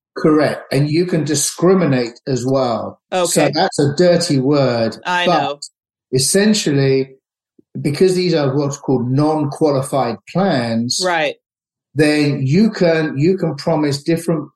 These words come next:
Speaker 1: payments and bonus payments to
Speaker 2: Got
Speaker 1: different
Speaker 2: it.
Speaker 1: people in the organization without fear of retribution.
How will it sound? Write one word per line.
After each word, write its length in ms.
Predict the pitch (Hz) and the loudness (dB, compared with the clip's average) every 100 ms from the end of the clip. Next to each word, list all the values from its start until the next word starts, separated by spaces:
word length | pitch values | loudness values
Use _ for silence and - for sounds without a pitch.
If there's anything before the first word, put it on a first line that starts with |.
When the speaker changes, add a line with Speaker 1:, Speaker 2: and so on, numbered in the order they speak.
| _ - | _ -4
Speaker 1:
payments 560 | 151 143 143 143 139 | 0 2 2 0 -2
and 180 | 135 120 | -4 0
bonus 460 | 139 143 135 127 131 - | 0 2 2 -2 -4 -4
payments 540 | 131 127 127 127 131 | 0 0 0 -4 -6
to 80 | - | -6
Speaker 2:
Got 60 | 107 | -2
Speaker 1:
different 340 | 127 160 156 | 0 0 -2
Speaker 2:
it. 120 | 143 - | -4 -8
Speaker 1:
people 520 | 185 _ 127 127 127 _ _ _ - | -18 _ -2 0 -2 _ _ _ 0
in 140 | 135 | 2
the 100 | 135 | 4
organization 1040 | 135 131 127 127 123 117 123 123 - 127 123 | 4 2 2 0 0 2 2 0 0 -2 -2
without 400 | 120 127 123 113 - | -2 -2 -4 -4 -4
fear 220 | 123 120 | -2 -2
of 60 | 113 | -2
retribution. 760 | 113 - 104 104 101 90 - | -6 -6 -6 -6 -6 -10 -16